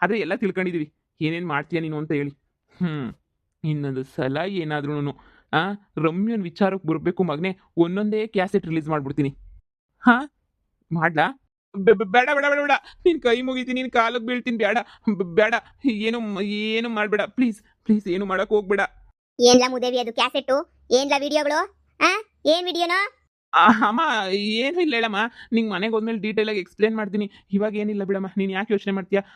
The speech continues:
Speaker 1: ಅಂಥದ್ದೇನು ಕೆ-, ಕೆಟ್ಟದೇನೂ ಇಲ್ಲ ಕಣಮ್ಮ. ಬಾ ಹೋಗೋಣ, ಸುಮ್ನೆ ಬಾ ಹೋಗೋಣ.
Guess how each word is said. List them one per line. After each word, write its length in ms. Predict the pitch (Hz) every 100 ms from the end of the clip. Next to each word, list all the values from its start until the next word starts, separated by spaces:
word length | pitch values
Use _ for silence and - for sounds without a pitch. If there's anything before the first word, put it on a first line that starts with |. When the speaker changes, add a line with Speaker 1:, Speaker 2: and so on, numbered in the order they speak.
| -
Speaker 1:
ಅಂಥದ್ದೇನು 480 | 165 208 233 233 247
ಕೆ-, 200 | - 196
ಕೆಟ್ಟದೇನೂ 460 | 208 175 196 240
ಇಲ್ಲ 160 | 247 233
ಕಣಮ್ಮ. 240 | 233 220 196 202 -
ಬಾ 100 | 185
ಹೋಗೋಣ, 220 | 240 226 226 _ _
ಸುಮ್ನೆ 280 | - 302
ಬಾ 120 | 254 226
ಹೋಗೋಣ. 220 | 214